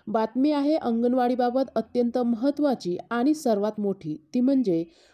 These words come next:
महाराष्ट्र सरकारने काही अंगणवाड्यांसाठी एक मोठा निर्णय घेतलेला आहे. तर काय आहे हा मोठा निर्णय, पाहूया सविस्तर. तत्पूर्वी चॅनलला अजूनही सबस्क्राईब केले नसेल तर सबस्क्राईब करा, समोरील बेललाही क्लिक करा, कारण असेच नवनवीन लेटेस्ट अपडेट तुम्हाला पाहता येतील.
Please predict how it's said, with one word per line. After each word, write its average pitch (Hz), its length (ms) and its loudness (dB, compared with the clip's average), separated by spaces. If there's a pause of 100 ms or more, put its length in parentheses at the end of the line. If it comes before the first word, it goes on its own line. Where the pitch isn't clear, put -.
महाराष्ट्र 285 680 0
सरकारने 240 680 0 (480)
काही 240 300 2
अंगणवाड्यांसाठी 285 960 2
एक 254 180 0
मोठा 240 400 -2
निर्णय 254 380 0
घेतलेला 208 460 0
आहे. 247 300 0 (360)
तर 226 200 2
काय 240 200 0
आहे 285 260 2
हा 294 160 -2
मोठा 277 320 0
निर्णय, 240 340 -2
पाहूया 214 400 -2
सविस्तर. 214 540 -6 (120)
तत्पूर्वी 240 440 -6
चॅनलला 196 420 -4
अजूनही 208 320 -4
सबस्क्राईब 269 560 -6
केले 202 180 -4
नसेल 214 400 -6
तर 190 100 -8
सबस्क्राईब 220 580 -10
करा, 247 240 -8 (340)
समोरील 208 440 -2
बेललाही 196 360 -2
क्लिक 226 360 -8
करा, 240 220 -2
कारण 190 300 -8
असेच 254 460 -4
नवनवीन 220 420 -6
लेटेस्ट 185 420 -6
अपडेट 208 400 -2
तुम्हाला 247 360 0
पाहता 190 360 -6
येतील. 160 300 -6